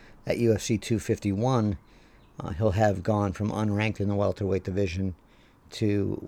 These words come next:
welterweight champion in under a year in five fights. And then I was thinking about, you know, who else did that recently, and it was Cody Garbrandt, who went from unranked in the bantamweight division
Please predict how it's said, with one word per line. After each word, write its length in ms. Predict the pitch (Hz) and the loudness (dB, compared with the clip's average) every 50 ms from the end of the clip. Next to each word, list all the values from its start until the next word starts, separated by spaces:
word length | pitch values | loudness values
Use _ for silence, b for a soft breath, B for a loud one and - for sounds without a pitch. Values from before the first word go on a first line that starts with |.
| - - | -12 -10
welterweight 760 | - - 110 101 98 95 - - 101 95 98 98 95 95 - - - - _ _ _ - _ _ _ _ _ _ - - - | -4 0 2 2 2 0 0 -2 -2 0 0 0 0 -2 -4 -10 -20 -20 _ _ _ -20 _ _ _ _ _ _ -20 -14 -8
champion 580 | - - 113 113 113 101 - 98 98 98 101 - | -4 -2 0 0 0 -2 -2 -2 0 0 -2 -4
in 460 | - - 95 98 98 98 98 98 104 - - | -4 -4 -4 -2 -2 -2 -2 -2 -4 -6 -6
under 300 | - 110 117 110 110 110 | -2 -2 2 4 4 4
a 80 | 104 | 4
year 480 | 101 98 101 101 101 101 98 98 92 - B B B B B B B B - - | 4 2 2 2 4 4 2 2 0 -4 B B B B B B B B -12 -6
in 240 | 101 101 95 90 | -2 -2 -2 -2
five 380 | - - - 110 101 98 92 - | -4 0 2 2 2 2 0 -2
fights. 580 | - - 113 101 95 - - - - - - b b b b b b b b - - | 0 2 2 2 2 -2 -4 -12 -14 -14 -14 b b b b b b b b -10 -4
And 140 | 123 113 110 | -2 0 0
then 140 | 107 101 | 0 0
I 100 | 98 98 | 0 0
was 220 | 95 95 95 - - | 0 0 -2 -2 -2
thinking 340 | 95 107 98 82 90 95 98 | -4 -4 -4 -2 -2 -2 -2
about, 400 | 92 85 92 90 90 92 - - _ _ - - | 0 0 0 0 -2 -2 -4 -6 _ _ -12 -10
you 100 | 90 87 | -8 -8
know, 240 | 80 78 87 92 90 - - - | -8 -8 -8 -10 -12 -14 -12 -8
who 160 | 107 95 90 | -4 -4 -2
else 180 | 87 90 - - | -2 -4 -6 -4
did 160 | - 104 90 | -4 -2 -2
that 140 | 92 92 - | -2 -4 -2
recently, 420 | - 92 92 - 104 95 95 95 95 | -4 -4 -4 -4 -4 -4 -2 -2 -2
and 80 | 92 | -4
it 60 | 92 | -4
was 140 | 87 87 - | -6 -8 -10
Cody 240 | - - 95 87 87 | -8 -6 -6 -6 -4
Garbrandt, 460 | 90 104 101 104 98 104 107 107 - - - b b b b b b b b b b b b - - | -2 0 2 2 2 2 0 -2 -4 -8 -18 b b b b b b b b b b b b -10 -4
who 280 | 104 98 101 98 95 | -2 0 0 2 0
went 320 | 98 104 98 98 98 92 92 | -2 -2 -2 -2 -4 -4 -4
from 140 | - 101 - | -4 -4 -2
unranked 560 | 101 104 101 98 101 98 98 95 87 - - | -2 -2 0 0 0 -2 -2 -4 -6 -8 -12
in 320 | - - 98 98 92 95 | -8 -4 -4 -2 -2 -2
the 400 | 92 92 92 90 90 - 92 - - - - - - - - - - - | -4 -4 -4 -6 -6 -8 -10 -14 -18 -20 -20 -20 -20 -20 -20 -20 -8 -4
bantamweight 460 | 110 120 123 104 104 98 101 98 92 | -2 -2 0 0 0 0 -2 -2 -2
division 500 | - 95 98 95 87 95 95 95 - | -2 -2 -2 -2 -2 -2 -4 -4 -4